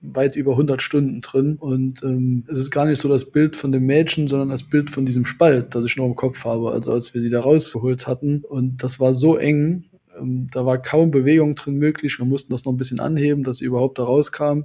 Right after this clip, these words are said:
Und wenn man sich dann vorstellt, dass, ähm, die da so viele Tage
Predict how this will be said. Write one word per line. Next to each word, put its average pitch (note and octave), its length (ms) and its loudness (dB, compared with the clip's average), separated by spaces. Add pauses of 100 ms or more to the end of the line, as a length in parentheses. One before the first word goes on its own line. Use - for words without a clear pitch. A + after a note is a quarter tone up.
Und B2+ 360 -10
wenn C3 100 -4
man B2+ 140 0
sich B2+ 100 -14
dann C#3 140 -4
vorstellt, C#3+ 800 2 (100)
dass, C3+ 360 -10
ähm, B2+ 520 -4 (140)
die C3+ 120 2
da B2+ 560 0
so D#3 180 -2
viele C#3+ 300 0
Tage C3+ 640 4